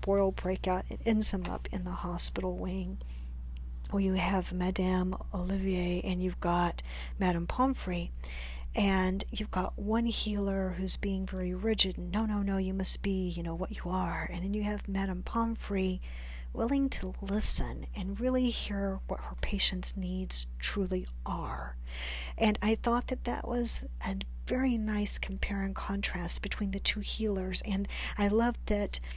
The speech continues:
Madame Pomfrey says, "That's what a healer does." I'm paraphrasing the sentence. "Healing," she smiles back. Of course, she said, "Healing's my job." So I thought that that was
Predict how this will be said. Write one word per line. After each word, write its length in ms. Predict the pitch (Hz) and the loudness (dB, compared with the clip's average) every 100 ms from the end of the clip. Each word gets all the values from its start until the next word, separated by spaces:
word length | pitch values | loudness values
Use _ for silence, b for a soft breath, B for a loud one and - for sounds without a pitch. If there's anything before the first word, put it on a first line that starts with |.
| B B - | B B 0
Madame 380 | 196 196 196 196 | 2 4 2 0
Pomfrey 680 | - 202 202 - 196 190 | 0 0 0 -2 -2 0
says, 680 | 185 - - 196 185 180 185 | 4 6 6 4 0 2 2
"That's 300 | 156 151 - - | 2 -2 0 0
what 140 | 170 165 | 0 -4
a 40 | |
healer 540 | 180 - 208 202 202 190 - - | -6 -4 -2 0 -2 -4 -6 -6
does." 500 | 214 233 240 240 220 | -4 -2 -2 -2 -2
I'm 160 | 196 | -2
paraphrasing 760 | 190 196 190 - 196 202 190 185 | -2 -2 -4 -4 -2 2 2 0
the 80 | 175 | 2
sentence. 520 | - 214 202 190 - | 4 4 0 0 2
"Healing," 460 | 254 240 208 196 - B B | 4 4 4 2 -2 B B
she 220 | - 220 | 4 4
smiles 640 | 208 - 214 214 214 202 - | 4 4 2 0 0 0 -2
back. 360 | 185 170 165 | -2 -4 -4
Of 140 | 185 - | -6 -6
course, 280 | - 214 | -4 0
she 120 | - 185 | 0 0
said, 240 | - 180 | -2 -2
"Healing's 560 | - - - 226 202 - | -4 -6 -4 -2 0 0
my 220 | 175 180 - | -2 -4 0
job." 540 | - 175 214 139 - - B B B B B B B B B B B | 0 2 0 0 -4 -8 B B B B B B B B B B B
So 200 | - - | 2 4
I 80 | 240 | 2
thought 220 | 277 262 | 4 2
that 160 | 240 - | 2 2
that 220 | 226 - | 2 2
was 460 | 202 202 196 - | 2 2 6 6